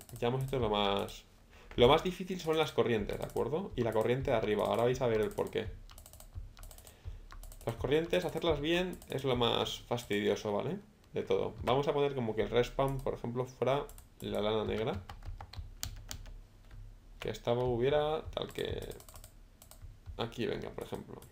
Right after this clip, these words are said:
Es que no he encontrado, si me decís dónde está, chicos, pero yo no lo he encontrado. El respawn de esqueletos.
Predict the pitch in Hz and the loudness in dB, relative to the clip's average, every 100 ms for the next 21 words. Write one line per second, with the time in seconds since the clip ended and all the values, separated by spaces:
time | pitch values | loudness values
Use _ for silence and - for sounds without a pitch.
0 | - - - - - 135 127 120 - - | -20 -20 -20 -10 0 4 6 4 4 -2
1 | 117 127 127 135 123 139 147 143 - - | 0 2 4 4 4 6 6 4 -2 0
2 | 117 113 117 143 160 123 - 135 143 135 | 4 4 2 0 0 0 2 0 0 0
3 | 147 - 107 113 123 120 107 107 104 104 | -2 0 0 4 6 4 2 -2 -4 0
4 | 120 139 143 - - - - - - - | 2 2 -2 -14 -20 -20 -20 -20 -20 -20
5 | - - - - 120 - 117 - 117 110 | -20 -20 -18 -8 -4 0 0 2 4 4
6 | - 110 117 151 175 196 | 4 4 4 4 2 0